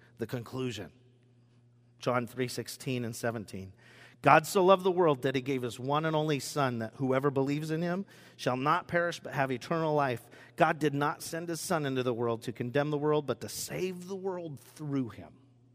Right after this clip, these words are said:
Wow. What an interaction. It's not condemnation, but restoration that will hit restart.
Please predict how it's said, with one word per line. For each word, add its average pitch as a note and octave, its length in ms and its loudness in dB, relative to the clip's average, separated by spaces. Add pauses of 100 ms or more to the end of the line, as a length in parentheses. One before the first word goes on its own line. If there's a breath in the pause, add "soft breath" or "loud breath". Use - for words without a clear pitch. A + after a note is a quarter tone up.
(2000)
Wow. - 420 -8 (920 soft breath)
What F#3 180 6
an G3 60 2
interaction. D3 680 0 (1300 soft breath)
It's - 120 -8
not A#3 260 6
condemnation, A3 960 6 (600 loud breath)
but D#3+ 320 6
restoration F#3 1080 2 (680 soft breath)
that E3 200 6
will D#3 160 4
hit D#3 240 0
restart. C#3+ 720 -4